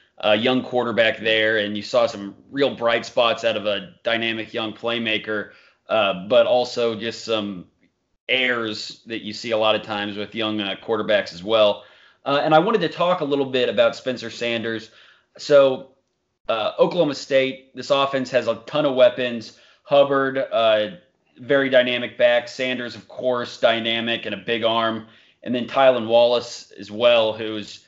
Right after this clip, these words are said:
uh, is or, I mean, I think he's the best wide receiver in the conference. But Sanders in particular, Gundy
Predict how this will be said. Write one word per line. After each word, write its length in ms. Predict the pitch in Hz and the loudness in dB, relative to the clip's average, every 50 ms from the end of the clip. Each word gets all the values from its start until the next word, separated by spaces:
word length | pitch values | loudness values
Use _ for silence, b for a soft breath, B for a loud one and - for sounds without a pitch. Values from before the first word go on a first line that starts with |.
| b b b b b _ _ | b b b b b _ _
uh, 320 | - 98 104 95 87 85 87 - - _ _ _ _ _ _ _ _ _ _ _ _ _ | -6 -4 -2 -2 -2 -4 -6 -8 -14 _ _ _ _ _ _ _ _ _ _ _ _ _
is 340 | 139 156 156 151 143 139 139 | -2 0 2 2 0 0 -2
or, 580 | 160 - 127 127 123 117 113 113 110 - - - | -4 -4 -2 -2 -2 0 0 0 -2 -2 -4 -4
I 80 | - 139 | -2 0
mean, 140 | 143 131 127 | 2 2 2
I 80 | 127 | 2
think 240 | 127 - 143 123 113 | 0 0 -4 -6 -6
he's 200 | - 135 120 110 | -8 -10 -10 -10
the 80 | 113 98 | -8 -6
best 220 | 107 107 104 - | -4 -4 -2 0
wide 160 | 120 113 110 | 0 0 0
receiver 320 | 107 104 - 123 113 107 110 | -2 -6 -10 -10 -10 -8 -8
in 80 | 95 | -10
the 80 | 95 92 | -10 -10
conference. 600 | - 120 117 117 110 110 113 107 101 101 - b b b b b b b b | -8 -6 -4 -4 -4 -4 -6 -8 -8 -10 -12 b b b b b b b b
But 140 | _ 143 139 | _ -4 -4
Sanders 420 | - - 185 202 214 202 180 143 156 | -2 -2 -2 0 0 0 0 0 0
in 80 | 143 | -2
particular, 760 | - 131 123 - 156 - - 139 127 120 117 110 104 101 - - _ _ _ _ _ _ _ _ _ _ _ _ 139 139 131 - _ _ _ _ 139 - _ _ _ _ _ _ _ _ _ _ _ _ - - 190 | -2 -4 -4 -2 -2 -2 -2 -2 0 0 2 0 0 -4 -8 -14 _ _ _ _ _ _ _ _ _ _ _ _ -14 -14 -14 -16 _ _ _ _ -20 -20 _ _ _ _ _ _ _ _ _ _ _ _ -14 -12 -4
Gundy 800 | 131 180 185 - 247 233 240 233 220 208 208 180 - - - | 4 6 6 6 6 2 0 -2 -2 -2 -4 -4 -8 -12 -18